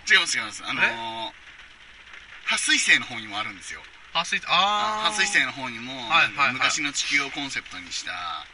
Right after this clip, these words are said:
Speaker 2: ええ。
Speaker 1: なんか高津っていう場所が。
Speaker 2: あっちの方っすね。
Speaker 1: ええ。
Speaker 2: うん。あのー、なんていうんですか？あれだ、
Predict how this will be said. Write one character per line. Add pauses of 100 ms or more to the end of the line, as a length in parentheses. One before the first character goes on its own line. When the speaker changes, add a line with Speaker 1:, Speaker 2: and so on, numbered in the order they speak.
(120)
Speaker 2:
え
え。
Speaker 1:
な
ん
か
高
津
っ
て
い
う
場
所
が。
Speaker 2:
あ
っ
ち
の
方
っ
す
ね。
Speaker 1:
え
え。
Speaker 2:
う
ん。
あ
の (640)
ー、
な
ん
て
い
う
ん
で
す
か？ (720)
あ
れ
だ、